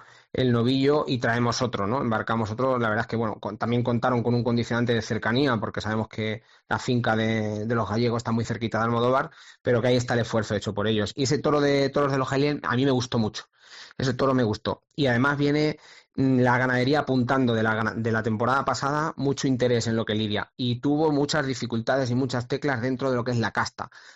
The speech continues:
Cierto es que ahora también te contaré un poco de lo de la suerte de Varas, pero el novillo tuvo mucho poder, mucho poder a través de la casta.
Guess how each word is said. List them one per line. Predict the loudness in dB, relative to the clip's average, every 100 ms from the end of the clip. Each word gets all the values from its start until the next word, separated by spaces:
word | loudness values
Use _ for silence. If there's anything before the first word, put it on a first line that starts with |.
| _ -4
Cierto | -2 2 2
es | 2
que | 0
ahora | 0
también | 2 2 2
te |
contaré | 0 0 0
un | 0 0
poco | 0 2
de | 2
lo | 0
de | -2
la | -2
suerte | -4 -2 0
de |
Varas, | 2 0 -2 -8 _ -20 -20 -2
pero | 2
el | 4
novillo | 4 4 4
tuvo | 2 2
mucho | 2 0
poder, | 2 0 -2 -4
mucho | -2 0
poder | 0 2
a | 2
través | 2 2
de |
la | 0
casta. | -2 -6 -6 -10